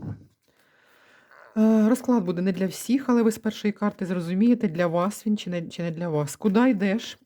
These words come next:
і що тобі потрібно зля-, знати на цьому шляху. Давайте подивимося, для кого цей розклад. Для кого ж цей розклад? Мужчина, якщо я говорю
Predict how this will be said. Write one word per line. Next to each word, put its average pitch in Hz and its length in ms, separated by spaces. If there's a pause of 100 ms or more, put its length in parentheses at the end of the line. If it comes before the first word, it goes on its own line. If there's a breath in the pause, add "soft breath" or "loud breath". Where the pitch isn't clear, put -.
і 185 80
що - 200
тобі 185 180
потрібно 165 440
зля-, 160 320
знати 170 520
на 170 100
цьому 170 260
шляху. 160 540 (1200 loud breath)
Давайте 170 380
подивимося, 214 600
для 160 180
кого 202 300
цей 170 220
розклад. 151 560 (200)
Для 185 260
кого 185 480
ж 233 120
цей 165 240
розклад? 151 520 (1600 soft breath)
Мужчина, 254 500
якщо - 260
я 196 80
говорю 175 320